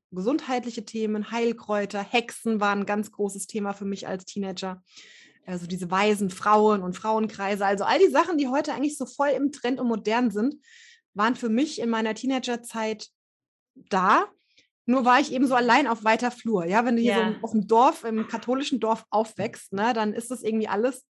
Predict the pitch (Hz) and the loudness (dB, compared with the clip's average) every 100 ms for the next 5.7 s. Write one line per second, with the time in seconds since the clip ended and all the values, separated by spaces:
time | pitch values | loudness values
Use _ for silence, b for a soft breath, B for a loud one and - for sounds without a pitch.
0 | _ 208 233 - 233 233 240 247 - 202 | _ -8 -8 -2 -2 2 2 2 2 0
1 | 202 196 156 165 180 175 202 233 214 208 | 0 -6 -6 -8 -8 -4 0 0 0 -4
2 | B B B B B - 202 202 220 233 | B B B B B -12 -4 -4 -2 -2
3 | 214 208 208 190 - _ 190 180 240 240 | -2 0 0 -2 -6 _ -12 -2 0 0
4 | 262 254 247 247 240 233 240 220 233 233 | -2 0 0 -2 -6 -4 -4 -2 -2 -4
5 | 220 226 220 220 185 190 185 | -4 -4 -2 -2 -4 -6 -10